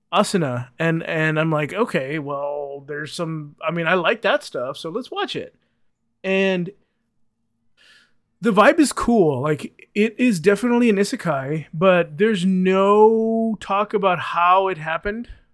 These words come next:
or, like, the character is, it's like the character, so maybe it's not an isekai. It's just like a, it takes place in a video game type world where the char-, the main character you're, you're, th-, that this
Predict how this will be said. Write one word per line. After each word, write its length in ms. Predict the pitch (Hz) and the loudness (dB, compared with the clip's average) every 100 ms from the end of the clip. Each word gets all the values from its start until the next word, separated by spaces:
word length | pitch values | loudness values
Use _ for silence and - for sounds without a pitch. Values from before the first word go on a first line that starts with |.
| - | -6
or, 340 | 165 160 143 147 _ _ _ _ _ _ _ _ | -2 -2 -2 -10 _ _ _ _ _ _ _ _
like, 220 | 196 185 - | 0 0 0
the 120 | 190 | -4
character 560 | 202 247 254 269 240 196 | -2 2 0 0 -2 -2
is, 280 | 233 202 - | -4 -4 -6
it's 280 | - 190 - | -10 -10 -2
like 120 | 214 | -2
the 80 | 202 | -2
character, 400 | - 277 254 - | -4 -4 -4 -12
so 140 | 190 208 | -8 -6
maybe 240 | 214 247 | -4 -4
it's 160 | 214 160 | -8 -4
not 120 | 151 | -4
an 80 | 143 | -4
isekai. 360 | 127 139 135 151 | -8 -8 -6 -2
It's 160 | 170 | -2
just 140 | - - | -2 0
like 120 | 202 | 2
a, 220 | 175 139 131 _ _ _ _ _ _ | 2 0 -14 _ _ _ _ _ _
it 120 | - - | -8 -4
takes 220 | 262 - | -4 -4
place 300 | - 247 - | -4 -4 -2
in 160 | 220 196 | 0 0
a 40 | |
video 440 | 147 143 185 190 | 0 -4 0 2
game 260 | 175 180 175 | 2 0 0
type 240 | - 175 139 | -4 -6 -4
world 420 | 143 127 110 120 _ _ _ - _ | -4 -4 -6 -16 _ _ _ -20 _
where 160 | - 175 | -2 0
the 100 | 165 | 2
char-, 260 | 160 202 220 | 2 2 4
the 120 | 190 | 2
main 320 | 180 220 262 | 4 4 4
character 500 | - 202 180 185 170 | 4 4 4 2 2
you're, 320 | 165 160 165 | 4 2 0
you're, 520 | - 156 156 151 147 - _ _ _ _ _ - | -2 0 2 2 0 -6 _ _ _ _ _ -8
th-, 220 | 170 202 | -4 -4
that 280 | 175 175 160 | 0 0 0
this 260 | 170 160 | -6 -6